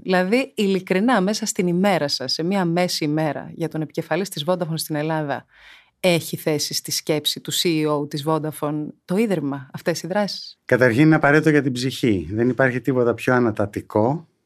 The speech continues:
Speaker 2: από να σκεφτόμαστε αυτές τις δράσεις.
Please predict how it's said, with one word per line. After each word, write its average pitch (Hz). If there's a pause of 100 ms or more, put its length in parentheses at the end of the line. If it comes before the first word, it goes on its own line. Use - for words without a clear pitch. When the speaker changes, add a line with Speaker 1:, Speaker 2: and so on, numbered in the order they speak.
(160)
Speaker 2:
από 110 (1040)
να 113
σκεφτόμαστε 135
αυτές 127
τις -
δράσεις. 107